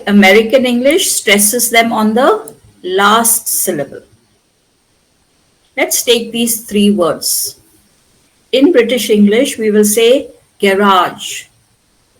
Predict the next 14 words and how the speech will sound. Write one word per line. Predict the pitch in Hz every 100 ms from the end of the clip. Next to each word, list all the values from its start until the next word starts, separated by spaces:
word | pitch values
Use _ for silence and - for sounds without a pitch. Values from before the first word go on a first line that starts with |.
| _ _
but | 196 202
here | 233 233
they | 220 220
will | 220
say | 208 233 240 269 - -
garage. | 196 190 196 208 202 185 170 151 - - - - _ _ _ _ _ _
Can | 220 220
you | 247
see | - 294
the | 302
stresses | 277 - - 233 233 - 269 269 -
on | 220 220 208
this | 208 208 -
syllable? | 220 180 170 170 113